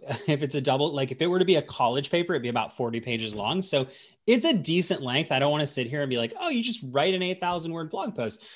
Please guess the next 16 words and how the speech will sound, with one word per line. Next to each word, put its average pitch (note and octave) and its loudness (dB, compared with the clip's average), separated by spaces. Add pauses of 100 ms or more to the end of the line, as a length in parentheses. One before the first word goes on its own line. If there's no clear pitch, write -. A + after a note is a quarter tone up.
(140)
Um, C3+ 0
we F#3 4
have C4 0
a G#3+ 0
process, D#3+ 0
which - -14
I'm B2 -4
happy D3 -6
to A#2+ -4
share, A#2+ 0
that A2+ -10
makes B2+ -4
it - -12
really, C#3 0
really A2+ -2
simple. C3 -2